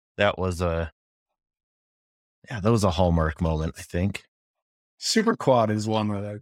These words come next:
Speaker 2: I, I still have a little bit of affinity for.
Speaker 1: No.
Speaker 2: It was, like,
Speaker 1: Oh, no.
Speaker 2: spinny and
Speaker 1: It was
Speaker 2: like, it
Speaker 1: spinny and
Speaker 2: wasn't
Speaker 1: short and
Speaker 2: <laughs>
Speaker 1: awful.
Speaker 2: Yeah, I know. It was like, in hindsight, there was a, there was a lot wrong with it, <laughs> but I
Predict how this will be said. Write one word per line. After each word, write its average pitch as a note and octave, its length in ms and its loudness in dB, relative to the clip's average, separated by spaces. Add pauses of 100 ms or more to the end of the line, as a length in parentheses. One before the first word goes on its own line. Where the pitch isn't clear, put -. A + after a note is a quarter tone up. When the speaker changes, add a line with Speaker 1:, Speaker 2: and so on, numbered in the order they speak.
Speaker 2:
I, A2+ 60 -8
I G#2+ 40 -6
still G#2+ 340 0
have G#2 180 -2
a G#2 40 -6
little G#2+ 240 -2
bit G2+ 140 -4
of G2 120 -4
affinity G2+ 480 -2
for. G2+ 280 -2
Speaker 1:
No. C#3+ 460 4
Speaker 2:
It - 80 -8
was, G#2 220 -8
like, G2+ 180 -2
Speaker 1:
Oh, C3 300 2
no. A#2+ 180 0
Speaker 2:
spinny A2+ 480 2
and F#2+ 200 -6
Speaker 1:
It D3 100 0
was D3+ 80 2
Speaker 2:
like, D#3+ 140 0
it D#3 40 2
Speaker 1:
spinny D#3 320 4
and D3 100 4
Speaker 2:
wasn't C3+ 80 0
Speaker 1:
short C#3+ 600 2
and A2 100 0
Speaker 2:
<laughs> - 20 -4
Speaker 1:
awful. C#3+ 320 4
Speaker 2:
Yeah, D3+ 200 6
I D3+ 180 4
know. D#3+ 220 4
It D#3+ 120 4
was D3 140 -2
like, D3 220 2
in C#3+ 100 2
hindsight, C#3+ 500 2
there B2+ 140 2
was B2 180 0
a, A#2+ 220 0
there B2 100 0
was B2+ 140 0
a A#2+ 80 2
lot A#2+ 240 2
wrong A2+ 300 2
with B2+ 120 4
it, C#3+ 140 2
<laughs> - 20 -20
but C#3 480 -2
I C#3 140 2